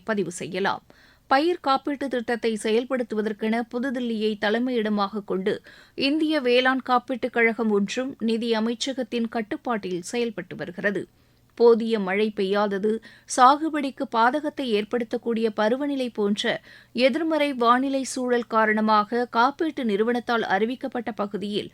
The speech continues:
சாகுபடி பரப்பில் எழுபத்தைந்து சதவீதத்திற்கும் அதிகமான பரப்பில் நடவு செய்ய முடியாத நிலை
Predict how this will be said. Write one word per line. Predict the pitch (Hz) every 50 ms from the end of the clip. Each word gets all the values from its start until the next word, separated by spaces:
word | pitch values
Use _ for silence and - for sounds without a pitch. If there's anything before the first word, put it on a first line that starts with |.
| - - - - _ -
சாகுபடி | - - 240 226 247 233 254 226 240 240 247 233 -
பரப்பில் | 233 226 220 214 - 302 339 370 285
எழுபத்தைந்து | 226 226 226 240 254 262 269 - 269 262 254 254 262 - -
சதவீதத்திற்கும் | 247 226 233 233 226 240 226 - 226 226 - 233 220
அதிகமான | 202 180 190 214 220 247 233 240 240 233 233 226 -
பரப்பில் | 220 214 220 208 - 233 240 233
நடவு | 220 196 185 208 240 262 294 294
செய்ய | - - 277 254 277 269
முடியாத | 254 247 226 233 233 233 233 233 226 226
நிலை | 202 180 170 202 208